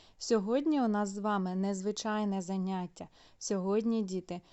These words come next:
ми будемо прощатися із зимою. На дворі ще морозець, сніжок лежить на землі, але, мабуть, недовго лишилося панувати зимі у нашому рідному краї.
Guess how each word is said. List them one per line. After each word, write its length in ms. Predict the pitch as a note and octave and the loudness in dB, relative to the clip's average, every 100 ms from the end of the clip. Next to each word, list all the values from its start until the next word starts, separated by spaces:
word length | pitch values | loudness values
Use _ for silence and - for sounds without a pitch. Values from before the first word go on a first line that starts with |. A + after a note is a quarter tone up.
| - - | -10 -4
ми 120 | G3 | 0
будемо 420 | G3 F#3+ G3 F#3+ | 0 0 0 0
прощатися 960 | - F3+ F3 - F#3 F#3+ G3 - G3 F#3 | -2 -6 -6 -4 -4 -2 -4 -4 -4 -4
із 120 | F#3+ | -8
зимою. 760 | E3+ E3+ F3+ F#3 F#3+ F#3 D#3+ - _ _ _ _ _ _ _ _ - - - _ | -8 -4 -2 0 0 0 -4 -10 _ _ _ _ _ _ _ _ -20 -20 -20 _
На 220 | A3+ A3 G3+ | 2 2 2
дворі 460 | G3 G3+ B3+ A#3+ | 0 0 2 2
ще 240 | - - A3 | 0 0 2
морозець, 760 | A3 G#3 G3+ - F#3+ F3 - - - - _ | 2 2 0 -2 -4 -4 -12 -20 -20 -20 _
сніжок 680 | - G#3+ G3+ G3+ F3 G3+ G#3+ | -6 0 2 2 0 -2 0
лежить 360 | A3 G3+ G#3 G#3 | -2 0 -2 -2
на 120 | G3+ | -4
землі, 500 | F#3 G3+ G3 G3+ G3+ _ _ - | -2 -2 -2 -4 -6 _ _ -2
але, 360 | - B3+ C4+ D4 | 4 6 4 4
мабуть, 560 | D#4 D#4+ D4 D#4 D#4 | 4 4 4 2 2
недовго 640 | C#4+ C#4 A#3 B3+ C4+ B3 A3+ | 2 2 4 4 4 4 2
лишилося 680 | G#3 - G#3 G3 F#3+ G3 | 2 0 0 0 0 -2
панувати 680 | F#3+ G3 G3+ F#3+ G3 F#3 F#3+ | 0 0 2 0 0 0 -2
зимі 420 | F#3 F#3+ G#3 B3 - | 0 0 2 0 0
у 120 | G#3 | 0
нашому 520 | F#3+ F#3+ - G3 F#3+ | 2 0 0 0 2
рідному 480 | F#3+ F#3+ F#3+ F#3 F#3+ | 2 2 2 0 -2
краї. 520 | - G#3 F#3+ F3 F3 | -4 -2 -2 -2 -8